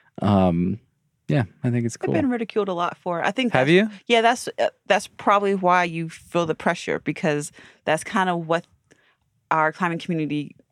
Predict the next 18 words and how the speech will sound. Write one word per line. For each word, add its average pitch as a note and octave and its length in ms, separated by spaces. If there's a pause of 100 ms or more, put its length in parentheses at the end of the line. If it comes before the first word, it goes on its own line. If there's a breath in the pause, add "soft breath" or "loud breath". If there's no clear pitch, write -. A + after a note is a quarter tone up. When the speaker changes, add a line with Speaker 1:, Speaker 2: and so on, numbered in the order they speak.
(140)
Speaker 2:
suggests D#3 480
you D#3 80
should C3 200
do. D3 360
Speaker 1:
Mm. F#2+ 380
Speaker 2:
And C#3+ 100
then D3+ 120
when D3+ 100
you C#3 120
don't F3+ 340
do D3 200
it, C3+ 320 (880)
it's D3+ 140
not E3+ 520 (1200)
the D3 160
easiest C#3+ 720 (380)
path. - 360 (200)
Like, - 120